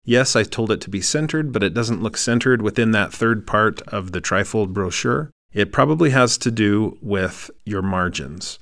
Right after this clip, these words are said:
So you might consider playing with these margins a little bit here at the left and also at the right to make sure that that looks the way you want it to look.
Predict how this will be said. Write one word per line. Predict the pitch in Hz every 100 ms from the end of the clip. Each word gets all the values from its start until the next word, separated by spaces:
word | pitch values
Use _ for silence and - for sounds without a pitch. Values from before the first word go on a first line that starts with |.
| - - -
So | - 101
you | 95
might | 101 110 156
consider | - 143 - 113 101
playing | - 120 120 123
with | 113 -
these | 98 95
margins | 90 98 107 131 135 135
a |
little | 139 147
bit | 143 151 - - - -
here | - 110 107
at | 92
the | 98
left | 107 139 147 135 -
and | - 98
also | 95 - 90
at | -
the | 95
right | 113 151 160 - - - -
to | -
make | 110 107
sure | - 107
that | 90 82
that | 92 90
looks | 113 120 -
the | -
way | 101 101
you | 92
want | 90 85
it | -
to | 101
look. | 139 - - -